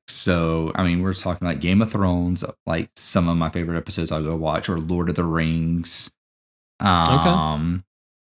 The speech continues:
Speaker 1: big fantasy vibes definitely come in
Speaker 2: Yeah.
Speaker 1: during fall
Speaker 2: Yeah. I get that.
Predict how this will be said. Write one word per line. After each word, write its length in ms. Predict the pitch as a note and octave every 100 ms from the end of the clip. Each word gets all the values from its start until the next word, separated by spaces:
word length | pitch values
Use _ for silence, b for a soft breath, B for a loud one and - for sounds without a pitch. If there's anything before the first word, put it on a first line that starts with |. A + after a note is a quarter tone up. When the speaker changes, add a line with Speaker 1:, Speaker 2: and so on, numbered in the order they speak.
| - - F#2+
Speaker 1:
big 560 | E2 A#2 A#2+ B2 A#2+ -
fantasy 1120 | - - - - F2+ E2 D2 - - F2+ F2+ -
vibes 720 | E2 D#2+ D2+ - - - -
definitely 360 | - D#2+ - D#2
come 260 | - D#2+ D2
in 300 | - A#2+ A#2
Speaker 2:
Yeah. 140 | C3+
Speaker 1:
during 340 | B2 F2 D#2+ C#2+
fall 280 | F2 D#2 F2
Speaker 2:
Yeah. 160 | A2 G#2 _ _ -
I 60 |
get 140 | G#3 E3+
that. 260 | G2+ G2+